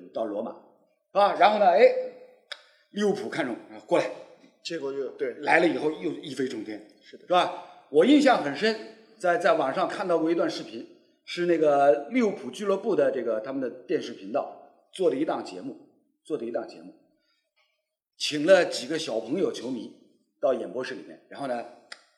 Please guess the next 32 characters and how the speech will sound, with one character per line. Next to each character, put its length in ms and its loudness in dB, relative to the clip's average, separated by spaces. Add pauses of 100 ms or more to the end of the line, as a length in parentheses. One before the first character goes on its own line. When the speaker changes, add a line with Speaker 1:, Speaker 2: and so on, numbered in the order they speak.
(340)
Speaker 1:
看 200 -8
到， 180 -2
看 200 -10
到 100 -4
有 180 -4
招 160 0
贴 160 -4
画， 260 -12
易 80 -10
拉 140 -2
宝 180 -6
招 160 -4
贴 120 -10
画， 240 -16
上 140 -12
面 120 -8
是 320 -16 (340)
萨 160 -20
拉 80 -14
赫， 140 -20 (680)
就 100 -14
是 60 -16
小 140 -14
朋 160 -10
友 100 -8
很 200 -16
激 100 -12
动 240 -4
，“哇， 260 -6
这 60 -6
个 80 -8
萨 160 -12